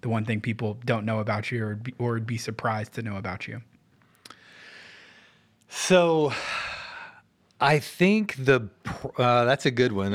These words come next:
Speaker 2: I think the biggest, because, 'cause I've been really open about a lot of this stuff.
Speaker 1: Yeah.
Speaker 2: But I think the big surprise is how O C D I am about, like, music.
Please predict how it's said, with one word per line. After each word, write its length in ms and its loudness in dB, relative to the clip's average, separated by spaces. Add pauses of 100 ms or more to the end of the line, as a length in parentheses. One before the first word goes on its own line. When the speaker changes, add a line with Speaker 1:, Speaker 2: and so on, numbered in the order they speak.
Speaker 2:
I 120 6
think 360 2
the 140 4
biggest, 760 2
because, 460 2
'cause 200 2
I've 160 4
been 240 4 (180)
really 220 6
open 240 2
about 180 2
a 20 0
lot 160 2
of 60 -4
this 100 -6
stuff. 300 -8
Speaker 1:
Yeah. 260 -4
Speaker 2:
But 240 4
I 140 2
think 640 -2
the 100 2
big 360 0
surprise 640 0 (200)
is 160 0
how 240 4
O 200 2
C 300 -4
D 260 2
I 120 0
am 160 -2
about, 360 0
like, 180 -2
music. 600 -6